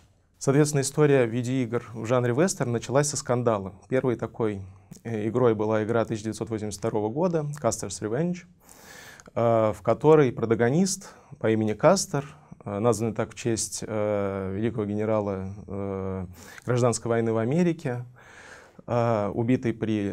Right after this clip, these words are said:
индейцами при Литл Биг Хорн, соответственно, жаждет мести, да, как за-, заявляется в та-, э, в названии,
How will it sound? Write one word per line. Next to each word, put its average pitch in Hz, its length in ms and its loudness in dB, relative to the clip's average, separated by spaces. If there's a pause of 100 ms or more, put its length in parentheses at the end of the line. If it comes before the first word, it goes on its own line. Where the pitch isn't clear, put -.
индейцами 123 480 2
при 104 160 -2
Литл 113 280 0
Биг 104 220 -2
Хорн, 165 380 0
соответственно, 110 460 0
жаждет 107 340 0
мести, 147 480 0
да, 110 160 -2
как 98 200 -8
за-, 95 280 -6
заявляется 104 480 -2
в 90 60 -14
та-, - 260 -4
э, 107 260 -2
в 98 60 -6
названии, 104 540 -4